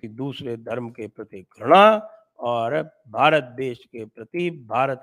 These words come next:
के संविधान के प्रति उसकी मर्यादा को तार-तार करने के कार्य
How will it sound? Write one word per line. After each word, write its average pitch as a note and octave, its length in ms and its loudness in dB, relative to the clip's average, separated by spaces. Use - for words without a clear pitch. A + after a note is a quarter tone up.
के C3+ 140 -10
संविधान A2+ 680 -8
के A2 200 -16
प्रति F3+ 680 -4
उसकी C3+ 520 -10
मर्यादा A#2 760 -2
को F3 240 -10
तार-तार C#3 720 4
करने G#2+ 600 -16
के E3+ 180 -10
कार्य F3+ 760 0